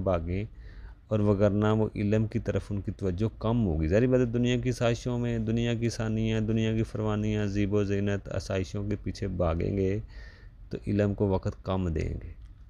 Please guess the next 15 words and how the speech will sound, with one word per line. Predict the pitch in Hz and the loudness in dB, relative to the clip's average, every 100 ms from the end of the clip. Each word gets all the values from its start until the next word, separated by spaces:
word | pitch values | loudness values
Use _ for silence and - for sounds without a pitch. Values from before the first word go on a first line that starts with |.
| - - - - - | -20 -20 -18 -18 -10
तो | - | -2
इनको, | 131 139 123 131 | 4 2 2 4
इनसे | 147 - 120 | 4 4 0
दूर | 92 90 85 | 2 0 0
रहें, | 80 73 - - - - - - - | -4 -10 -12 -18 -20 -20 -20 -20 -10
बुरे | 98 120 135 | 4 8 8
दोस्तों | 117 110 - 113 | 8 2 2 -2
से | 107 | -2
दूर | 87 90 85 | -2 -2 -2
रहें, | 80 87 | -4 -2
बुरी | 98 120 | 4 4
महफ़िल | 120 113 110 110 | 6 4 2 0
से | 101 | 0
दूर | 87 85 | 0 -2
रहें, | 85 78 | -2 -4